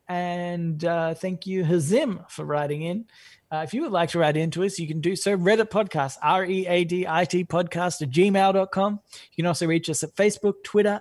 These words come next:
and our subreddit. They're all R E A D I T podcast. Uh, also, as a reminder, I haven't done it for a little while, but, uh, we also have a Discord, which is on, uh,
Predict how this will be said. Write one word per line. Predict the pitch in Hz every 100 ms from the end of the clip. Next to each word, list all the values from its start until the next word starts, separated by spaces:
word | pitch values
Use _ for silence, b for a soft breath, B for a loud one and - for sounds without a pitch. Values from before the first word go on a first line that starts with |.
| -
and | 190 247 285 277 -
our | 247
subreddit. | 208 170 165 175 B B -
They're | 151
all | 196
R | 170 180 180
E | 175 175
A | 170
D | 175 160
I | 165
T | 175 175
podcast. | 170 165 165 165 170 - B B B
Uh, | 175 175
also, | 302 311 294
as | 190
a | 190
reminder, | 170 175 170
I |
haven't | 160 165
done | 160 156
it |
for | 165
a |
little | 160 165
while, | 156 156 151 147
but, | 147 147 - - -
uh, | 156 147 143 143 139 139
we | 143 151 143
also | 170 196
have | 196
a | 180
Discord, | 208 226 - 151 131
which | 139 135
is | 147
on, | 151 147 151 -
uh, | 165 147 143 139